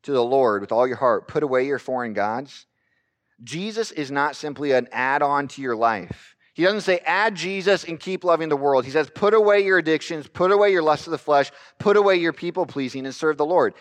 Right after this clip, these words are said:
And so that's letter C, is direct your heart. And so Samuel's saying, "Hey, if you wanna be a worshiper of God, you gotta direct your heart to him.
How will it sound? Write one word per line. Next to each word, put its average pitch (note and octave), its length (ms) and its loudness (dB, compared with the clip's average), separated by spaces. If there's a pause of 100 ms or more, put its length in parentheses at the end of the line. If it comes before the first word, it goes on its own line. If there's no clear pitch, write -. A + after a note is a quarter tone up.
(180)
And C3+ 120 -6
so D#3+ 80 4
that's F#3+ 200 2
letter E3 220 2
C, G3 300 -4
is D3+ 100 0
direct D#3 580 0
your G3+ 200 -2
heart. G3 300 4
And C3+ 80 -6
so E3 100 -4
Samuel's G#3 400 -2
saying, E3+ 200 0 (220)
"Hey, G#3 220 4
if D3+ 100 -4
you G#3 160 -4
wanna B3 160 2
be G#3+ 80 0
a F#3 60 6
worshiper G3 380 2
of C#3+ 100 -2
God, E3+ 220 2
you F3 40 -10
gotta F#3+ 160 2
direct D#3 480 -2
your D#3 140 -4
heart A3 380 0
to D#3+ 100 -4
him. C#3 320 -6